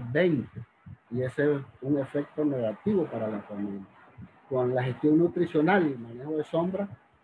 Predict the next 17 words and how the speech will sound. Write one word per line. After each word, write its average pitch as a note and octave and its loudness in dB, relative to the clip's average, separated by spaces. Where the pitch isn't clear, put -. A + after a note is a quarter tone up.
lo C3+ -2
que C#3+ 0
buscamos D3+ 0
es D#3+ -2
de E3+ 0
que E3 -4
ese, E3 -4
esa, D3+ 2
eh, B2+ 2
ese C3+ -2
impacto D#3+ 0
por A2+ -4
la A2+ 2
bianualidad A#2+ 0
natural C3+ 4
que A#2 -6
siempre C3 -6